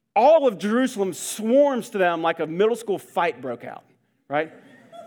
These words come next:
Some of you aren't laughing 'cause it's been a while since you were in middle school. Now you're laughing 'cause you're, you're mad. So they swarm on these Galileans, and they're shocked. Okay, and, and,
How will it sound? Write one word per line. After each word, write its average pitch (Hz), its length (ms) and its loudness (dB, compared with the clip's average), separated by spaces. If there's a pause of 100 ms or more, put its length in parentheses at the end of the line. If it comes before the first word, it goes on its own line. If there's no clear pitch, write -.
(280)
Some 214 300 0
of 226 40 0
you 214 80 4
aren't 202 140 2
laughing 175 260 2
'cause 151 120 -6
it's 147 80 -12
been 175 100 -2
a 160 60 -2
while 156 240 2
since 156 180 -12
you 156 60 -8
were 147 60 -6
in 135 80 -4
middle 131 140 -4
school. 113 300 -12 (1080)
Now 175 220 2
you're 190 140 2
laughing 170 300 0
'cause 151 180 -2
you're, 143 140 -6 (140)
you're 151 80 -8
mad. 135 500 -2 (1500)
So 202 400 2
they 226 180 4
swarm 269 680 0
on 233 320 2
these 214 260 -2
Galileans, 202 800 -2 (340)
and 220 140 0
they're 226 140 2
shocked. - 680 -8 (680)
Okay, 240 300 -2
and, 247 140 -2
and, 254 300 -6